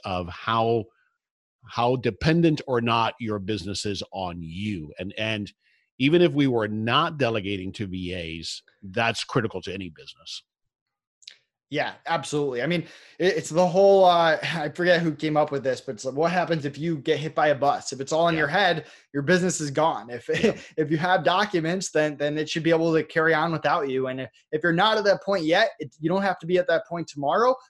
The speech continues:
Speaker 2: but you should be at least going in that direction.
Speaker 1: Absolutely.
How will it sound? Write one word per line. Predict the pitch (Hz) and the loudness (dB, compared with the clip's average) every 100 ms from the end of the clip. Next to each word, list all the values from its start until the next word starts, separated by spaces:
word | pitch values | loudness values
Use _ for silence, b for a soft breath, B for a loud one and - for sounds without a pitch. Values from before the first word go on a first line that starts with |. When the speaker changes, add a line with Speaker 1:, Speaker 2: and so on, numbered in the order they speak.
| - | -2
Speaker 2:
but | 165 | -2
you | 165 | -2
should | - 175 | -4 2
be | 175 | 2
at | 160 | 2
least | 208 208 - | -2 -2 2
going | 175 170 | 2 2
in | 151 | -2
that | 143 120 | -4 -2
direction. | 127 120 - - _ _ - - | -4 -4 -8 -16 _ _ -20 -16
Speaker 1:
Absolutely. | - - 60 64 | -12 -12 -12 -16